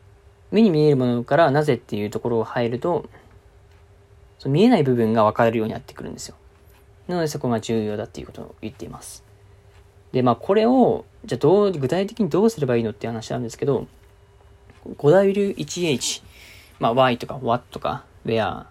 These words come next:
whenとかを、まあ、使う。なので、これが重要だっていうことですね。まあ、why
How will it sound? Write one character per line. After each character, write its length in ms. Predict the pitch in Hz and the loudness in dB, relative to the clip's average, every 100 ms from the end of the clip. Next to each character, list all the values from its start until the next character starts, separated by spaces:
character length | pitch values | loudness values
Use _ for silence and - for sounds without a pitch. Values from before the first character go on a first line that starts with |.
| _ - | _ -8
when 220 | 107 78 - - _ _ - - - _ - _ _ - | -8 -8 -16 -20 _ _ -20 -20 -20 _ -20 _ _ -6
と 100 | 143 | 0
か 160 | 143 | 2
を、 300 | 156 196 202 - | 4 4 2 2
ま 260 | 127 110 - | 2 2 -4
あ、 40 | - | -16
使 320 | - - 113 | -16 -6 -2
う。 200 | 107 98 - _ _ - - - _ - - - - _ _ _ _ _ _ _ | -2 -4 -10 _ _ -20 -20 -20 _ -20 -20 -20 -20 _ _ _ _ _ _ _
な 80 | 143 | -4
の 80 | 120 | -2
で、 60 | |
こ 140 | - 160 | 0 0
れ 60 | |
が 120 | 156 | 0
重 180 | 143 135 | 0 0
要 100 | 135 | 2
だ 80 | 131 | 0
っ 20 | 127 | -2
て 100 | 135 | -8
い 20 | |
う 20 | |
こ 60 | 143 | -12
と 80 | |
で 80 | - | -14
す 100 | - | -16
ね。 160 | - - _ _ _ _ _ _ _ _ - - _ _ _ _ | -18 -20 _ _ _ _ _ _ _ _ -20 -20 _ _ _ _
ま 80 | 131 | -6
あ、 40 | |
why 460 | 127 156 170 180 - | 0 2 2 0 -4